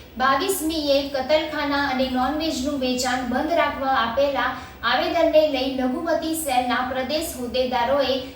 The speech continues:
પોતાના જ હોદ્દેદારોને લઈ અનુમત-, અનુચિત ટિપ્પણી કરતા વિવાદ સર્જાયો છે. પોતાના જ પક્ષના હોદ્દેદારોને ટિપ્પણીથી નારાજ થઈ ભરૂચ આપ શહેર પ્રમુખે રાજીનામું ધરી દીધું છે.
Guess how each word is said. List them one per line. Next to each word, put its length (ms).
પોતાના 500
જ 40
હોદ્દેદારોને 680
લઈ 240
અનુમત-, 680
અનુચિત 680
ટિપ્પણી 460
કરતા 460
વિવાદ 360
સર્જાયો 540
છે. 340
પોતાના 440
જ 80
પક્ષના 320
હોદ્દેદારોને 720
ટિપ્પણીથી 680
નારાજ 340
થઈ 360
ભરૂચ 340
આપ 240
શહેર 420
પ્રમુખે 440
રાજીનામું 680
ધરી 260
દીધું 300
છે. 220